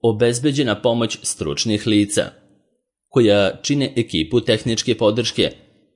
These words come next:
u svakoj poslovnici organizatora. U širokom dijapazonu mogućnosti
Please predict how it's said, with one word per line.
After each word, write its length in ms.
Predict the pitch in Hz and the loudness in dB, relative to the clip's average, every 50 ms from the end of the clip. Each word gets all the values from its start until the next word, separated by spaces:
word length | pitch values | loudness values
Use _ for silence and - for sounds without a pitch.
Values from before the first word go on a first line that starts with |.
| - | -2
u 160 | 127 120 117 - | 0 0 0 0
svakoj 580 | - - 117 123 123 123 - 127 104 92 - | -2 -4 -4 -4 -4 -2 0 0 0 0 0
poslovnici 600 | - 80 71 - - 107 98 98 98 101 - 113 | -2 -2 -2 -2 -4 -2 -2 -2 -2 -2 -2 -2
organizatora. 800 | 104 104 113 104 101 95 95 95 101 95 - 117 95 76 - - - _ _ _ _ _ _ _ _ _ _ _ _ _ _ _ _ _ _ _ _ _ _ _ _ _ _ _ _ - | 0 0 0 0 0 0 0 0 0 0 2 0 0 0 -2 -6 -12 _ _ _ _ _ _ _ _ _ _ _ _ _ _ _ _ _ _ _ _ _ _ _ _ _ _ _ _ -2
U 140 | 110 113 107 | 0 0 0
širokom 560 | - - 101 95 101 98 - 110 98 98 98 | 2 0 2 2 0 0 0 0 0 0 2
dijapazonu 640 | 95 104 98 95 - 107 98 98 107 101 98 101 101 | 2 2 2 2 2 0 0 0 0 0 0 0 0
mogućnosti 1000 | 101 101 104 101 104 104 101 - 110 104 101 98 - - 101 78 - - - _ | 0 0 0 0 0 0 0 -2 -2 -4 -4 -4 -2 -2 -2 -2 -2 -6 -16 _